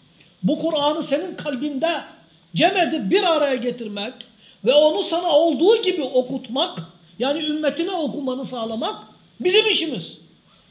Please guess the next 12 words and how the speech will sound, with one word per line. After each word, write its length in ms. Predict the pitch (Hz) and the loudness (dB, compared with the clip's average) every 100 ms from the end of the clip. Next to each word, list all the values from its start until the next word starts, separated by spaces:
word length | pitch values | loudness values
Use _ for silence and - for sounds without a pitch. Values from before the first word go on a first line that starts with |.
| _ _ _ _ _ _ _ _ _ _ _ _ _ _ _ _ _ _ _ _ _ - | _ _ _ _ _ _ _ _ _ _ _ _ _ _ _ _ _ _ _ _ _ -8
Bu 100 | 269 | -2
da 80 | 285 | -2
Aleyhisselatü 480 | 262 262 254 233 220 | 0 -4 -6 -8 -10
Vesselam 420 | - 214 208 170 | -12 -12 -10 -10
tarafı. 400 | 165 156 240 277 - - _ _ - | -10 -10 -12 -18 -18 -20 _ _ -4
Ondan 220 | 294 359 | -2 -2
sonra 220 | 311 339 | -2 -4
ümmet 340 | 330 294 294 226 | -4 -4 -4 -4
tarafı 320 | 185 160 160 | -8 -8 -10
geldi. 380 | 165 - - - _ _ _ _ _ _ _ _ _ _ _ _ - _ _ _ 254 | -14 -16 -20 -20 _ _ _ _ _ _ _ _ _ _ _ _ -20 _ _ _ -6
Ümmetin 480 | 330 349 403 392 | -2 0 0 0
ilk, 400 | 381 403 403 - | 2 2 0 -10